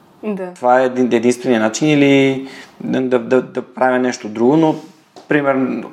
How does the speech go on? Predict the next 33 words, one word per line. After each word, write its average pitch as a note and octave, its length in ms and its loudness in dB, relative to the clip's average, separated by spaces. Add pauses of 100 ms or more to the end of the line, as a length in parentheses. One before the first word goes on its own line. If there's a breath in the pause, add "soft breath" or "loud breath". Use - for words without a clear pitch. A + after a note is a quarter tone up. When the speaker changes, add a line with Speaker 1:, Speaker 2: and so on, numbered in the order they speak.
(100)
Speaker 2:
утре B2+ 300 -2
трябва A#2 240 0
да A2 60 -8
пътувам A2+ 260 -8
до G#2 80 -4
Бургас G#2 380 -4
с G2 140 -12
баща F#2+ 360 -4
ми, E3+ 160 -4 (220 loud breath)
където G#2 240 -2
се G#2+ 60 -6
надявам G2+ 300 -2
да G2+ 60 -6
запиша, G2+ 520 -4 (460 loud breath)
а, - 120 -2
поне G#2 440 0
един-два G2+ 600 -2 (300)
свръхчовешки F#2+ 560 -4
епизода. G#2 480 -2 (1120 soft breath)
И A#2+ 160 2
му A#2+ 140 -2
казах B2 280 -2
колко G#2+ 180 -6
трябва A#2+ 180 2
да A#2+ 60 -6
тръгнем. G#2+ 260 -2 (320)
И - 20 -18
той D#3+ 180 -2
каза, F3 320 0
„Ми F#3 320 4
към F#3 260 -4
девет D3+ 260 2
е.“ - 40 -4